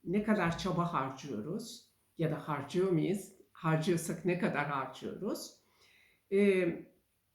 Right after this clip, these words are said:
kadın ve erkeğin eşit olduğu bir dünyayı tasarlamamız mümkün mü? Nasıl? Bu sorular çerçevesinde Yunus ve Derin'in öyküleri gündeme geldi.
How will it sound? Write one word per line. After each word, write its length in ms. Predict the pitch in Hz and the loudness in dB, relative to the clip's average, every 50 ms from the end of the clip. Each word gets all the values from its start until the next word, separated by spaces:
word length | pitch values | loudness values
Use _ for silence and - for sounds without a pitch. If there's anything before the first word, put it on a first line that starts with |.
| _ _ - - | _ _ -8 -2
kadın 300 | - 185 185 226 254 254 | 0 2 4 6 6 6
ve 40 | 269 | 6
erkeğin 420 | - 220 214 - - 240 233 208 | 6 6 4 4 2 0 0 0
eşit 380 | - 202 - - 247 214 - 190 | 0 0 -2 -2 -2 -4 -4 -2
olduğu 400 | 180 180 170 156 196 180 165 180 | -2 -2 0 2 2 0 2 2
bir 240 | 175 170 156 151 | 0 0 -2 0
dünyayı 600 | 185 180 185 185 175 165 165 165 160 156 - - - - _ - | 2 4 4 4 4 2 0 0 -2 -2 -4 -6 -12 -18 _ -10
tasarlamamız 840 | 175 175 175 180 175 170 160 151 156 160 156 143 143 151 151 151 | -8 -8 -6 -4 -2 0 0 2 2 2 2 0 0 -4 -2 2
mümkün 380 | 185 170 175 170 170 - 202 175 | 4 4 6 4 4 2 2 2
mü? 420 | 147 135 131 127 151 226 - - - _ | 2 0 -2 -4 -6 -8 -10 -12 -12 _
Nasıl? 640 | - 175 214 208 208 - - - 120 113 - - - _ _ _ _ _ _ _ _ _ _ _ _ _ - | -2 2 2 2 2 0 -4 -8 -8 -8 -10 -12 -18 _ _ _ _ _ _ _ _ _ _ _ _ _ -6
Bu 80 | 285 | -4
sorular 540 | - - 349 320 226 196 175 170 165 156 156 | -2 0 2 4 6 6 6 6 4 2 2
çerçevesinde 880 | - 202 190 180 - 202 175 170 160 - 185 160 147 156 151 - - - - | 0 -2 -2 -2 -2 -2 -2 -2 -2 0 0 0 0 0 -2 -4 -8 -12 -4
Yunus 420 | 165 180 185 175 170 - - - | 0 2 2 2 2 -2 -4 -2
ve 320 | 160 135 - - - - _ - | -2 -2 -2 -6 -10 -18 _ 0
Derin'in 460 | 139 175 175 156 143 139 139 143 160 | 4 4 4 4 4 2 2 2 2
öyküleri 480 | 185 170 180 160 120 127 131 135 135 | 0 0 -2 -4 -4 -4 -6 -6 -2
gündeme 380 | - 165 165 165 165 143 143 143 | 2 2 2 2 2 0 -2 -4
geldi. 680 | 139 139 - 117 110 - - 156 - 285 440 415 - | -4 -6 -6 -6 -6 -6 -6 -6 -4 -4 -4 -4 -6